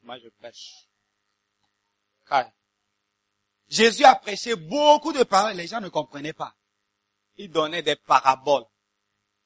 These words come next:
Après, il va aller expliquer aux disciples. <laughs> Les disciples vont demander,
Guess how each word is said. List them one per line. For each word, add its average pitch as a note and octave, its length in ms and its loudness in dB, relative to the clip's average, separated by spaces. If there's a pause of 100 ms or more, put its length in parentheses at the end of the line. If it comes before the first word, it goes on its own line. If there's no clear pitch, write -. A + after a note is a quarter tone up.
Après, F3+ 300 -2
il E3+ 60 -10
va E3 100 8
aller D3+ 160 6
expliquer C#3+ 380 -6
aux D#3+ 80 -2
disciples. B2+ 400 -14 (1600)
<laughs> - 200 -14 (1500)
Les C3+ 120 0
disciples D#3 260 0
vont F3 80 10
demander, D3+ 380 2